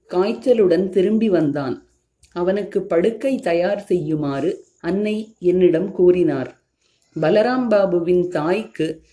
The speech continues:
சீத பேதி கண்டிருந்தது. அவரை பார்த்து வர அன்னை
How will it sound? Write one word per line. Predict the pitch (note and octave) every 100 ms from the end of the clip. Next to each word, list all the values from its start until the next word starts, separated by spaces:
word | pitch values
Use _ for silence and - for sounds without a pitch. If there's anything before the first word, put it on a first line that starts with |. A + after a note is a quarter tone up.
| _
சீத | - A#3 A#3+ C4 B3+
பேதி | G3+ F3+ F3+ G3 A3 -
கண்டிருந்தது. | F3+ F3+ F#3+ F3 D#3+ D3 C3 B2+ - - _ _ -
அவரை | E3 F#3+ A3+
பார்த்து | - E3 F#3 - -
வர | G3+ D3 D3+ - - _ _ -
அன்னை | E3 G#3+ G#3+ G3+